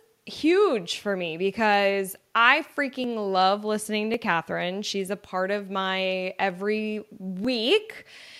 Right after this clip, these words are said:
Um, I've learned so much from her. She's helped me a ton. And if she was too fearful to get out there and never sh-, did her podcast, um, where would I be today, right? And there are a million people that teach manifestation.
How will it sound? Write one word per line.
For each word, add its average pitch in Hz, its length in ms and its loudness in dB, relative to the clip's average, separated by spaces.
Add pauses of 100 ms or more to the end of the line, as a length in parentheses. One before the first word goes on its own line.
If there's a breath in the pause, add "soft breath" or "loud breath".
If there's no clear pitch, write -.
(200 loud breath)
Um, 202 420 2
I've 196 140 -2
learned 190 300 -4
so 311 360 -2
much 285 280 2
from 226 180 -2
her. 196 400 2
She's 190 380 -4
helped 208 300 -4
me 202 180 -4
a 190 60 -2
ton. 233 340 0
And 208 160 0
if 202 120 -2
she 269 680 -2 (180)
was 220 320 0
too 240 160 -4
fearful 214 520 -4
to 220 120 -10
get 196 140 -4
out 180 180 0
there 254 280 2
and 208 220 -2
never 196 600 0 (200)
sh-, - 200 -10
did 196 260 0
her 185 160 -2
podcast, 202 640 -2 (720 loud breath)
um, 196 440 2 (100)
where 277 220 6
would 415 120 0
I 539 180 0
be 226 160 0
today, 170 480 -8 (120)
right? 220 320 2
And 285 140 2
there 415 100 2
are 466 260 4
a - 20 0
million 294 400 0
people 233 280 -2
that 196 160 2
teach 220 220 -6
manifestation. 247 1040 -2